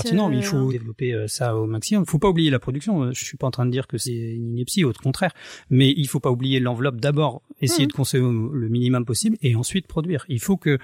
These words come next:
Speaker 1: euh, après, là, on est dans une analyse un peu plus mondiale de smart grid, et cetera, où, euh,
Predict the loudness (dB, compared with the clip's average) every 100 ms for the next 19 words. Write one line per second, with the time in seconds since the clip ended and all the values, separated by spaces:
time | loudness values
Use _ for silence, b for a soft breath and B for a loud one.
0 | B B B B -10 -6 -6 -6 -8 -4
1 | 0 2 2 0 -4 -4 -4 -2 0 0
2 | 0 0 -2 -4 -6 -6 -4 -2 -2 -2
3 | 0 2 4 4 0 -2 -4 0 0 0
4 | 0 0 0 -2 -4 0 2 2 2 2
5 | 2 2